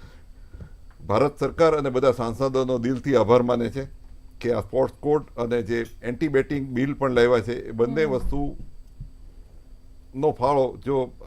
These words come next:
Speaker 1: આ જ રીતે ચાલુ રહેશે તો આગળ જતા મને એવું લાગે છે કે ઓલિમ્પિકમાં આપણું સ્થાન દૂર નથી.
Speaker 2: જી.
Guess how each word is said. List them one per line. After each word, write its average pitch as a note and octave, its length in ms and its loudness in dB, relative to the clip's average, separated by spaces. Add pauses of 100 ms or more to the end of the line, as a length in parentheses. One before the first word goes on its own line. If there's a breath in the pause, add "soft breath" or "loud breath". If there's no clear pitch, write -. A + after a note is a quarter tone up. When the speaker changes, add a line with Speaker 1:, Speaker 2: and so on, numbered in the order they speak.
(100)
Speaker 1:
આ C3 80 6
જ B2+ 80 -2
રીતે C#3 260 0
ચાલુ D3 300 0
રહેશે A2 320 2
તો D3+ 360 0
આગળ B2+ 380 -2
જતા B2+ 460 0 (180)
મને A2+ 220 -4
એવું C#3 180 -2
લાગે C3 260 0
છે G2 220 -4 (600 soft breath)
કે A2+ 400 2 (140)
ઓલિમ્પિકમાં B2 880 -2
આપણું A#2+ 220 -4
સ્થાન A#2 300 -2
દૂર A2 200 0
નથી. G2+ 560 -8
Speaker 2:
જી. - 180 -10